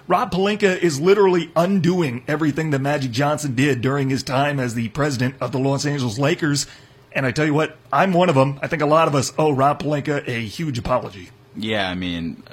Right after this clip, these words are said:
Speaker 2: just a few weeks ago, he was just getting roasted, but I think Magic wasn't, <laughs> obviously Magic wasn't doing the job. I mean, he was making poor decision after poor decision, but,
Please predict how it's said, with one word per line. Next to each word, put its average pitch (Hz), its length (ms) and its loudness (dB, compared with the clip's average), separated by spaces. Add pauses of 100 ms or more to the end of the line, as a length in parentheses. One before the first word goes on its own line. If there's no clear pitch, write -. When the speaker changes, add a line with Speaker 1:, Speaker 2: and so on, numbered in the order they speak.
(120)
Speaker 2:
just 98 240 -8
a - 20 -12
few 104 220 -8
weeks 92 260 -10
ago, 87 200 -8
he 90 120 -8
was 87 160 -8
just 85 160 -10
getting 80 360 -10
roasted, 90 640 -8
but 80 240 -12 (520)
I 113 80 -4
think 107 160 -2
Magic 95 360 -2 (340)
wasn't, 95 640 -2
<laughs> - 0 -
obviously 101 380 -4
Magic 92 320 -4
wasn't 92 320 -6
doing 98 180 -2
the 95 80 -2
job. 85 460 -8
I 82 80 -8
mean, 85 240 -6
he 87 100 -10
was 85 180 -10
making 90 440 -6 (400)
poor 104 160 -2
decision 101 400 -4
after 92 200 -6
poor 101 220 -6
decision, 98 720 -4
but, 87 220 -4